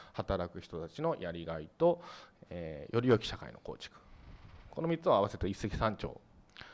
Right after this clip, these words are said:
の、えー、部分があるなと思ってます。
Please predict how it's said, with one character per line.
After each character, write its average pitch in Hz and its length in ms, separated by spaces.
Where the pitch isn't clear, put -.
の、 131 240
え 85 460
ー、 - 20
部 98 80
分 87 140
が - 100
あ - 40
る 76 80
な - 80
と - 160
思 90 140
っ - 20
て - 80
ま - 140
す。 - 80